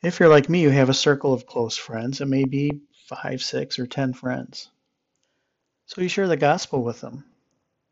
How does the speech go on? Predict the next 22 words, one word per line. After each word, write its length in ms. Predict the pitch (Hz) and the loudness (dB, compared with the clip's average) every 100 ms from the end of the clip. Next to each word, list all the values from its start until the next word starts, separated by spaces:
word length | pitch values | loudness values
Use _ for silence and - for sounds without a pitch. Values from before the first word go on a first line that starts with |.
| _ _ _ _ _ _ - | _ _ _ _ _ _ -6
and 100 | 160 | -4
you 80 | |
bring 200 | 143 135 | 0 0
them 100 | 131 | 0
to 80 | 123 | -2
church. 600 | - 190 175 - - - - _ _ _ _ _ _ _ _ _ - | -4 -4 -4 -8 -10 -10 -16 _ _ _ _ _ _ _ _ _ -12
Of 200 | 131 - | -12 -8
course, 360 | - 131 123 | -2 0 0
some 340 | - 135 135 135 | -2 0 0 0
will 120 | 120 | -4
give 180 | 117 120 | -6 -4
their 160 | 120 | -2
life 300 | 113 117 123 | -2 -6 -10
to 100 | - | -14
the 60 | 131 | -18
Lord, 380 | 120 156 170 147 | -16 -14 -12 -8
some 220 | - 160 | -8 -8
will 80 | 156 | -8
not. 320 | 156 165 - _ _ _ _ _ _ _ _ _ _ _ _ _ _ _ _ _ | -8 -8 -12 _ _ _ _ _ _ _ _ _ _ _ _ _ _ _ _ _
But 100 | - | -4
then 180 | 143 311 | 0 2
what? 300 | 214 110 - | 2 0 -8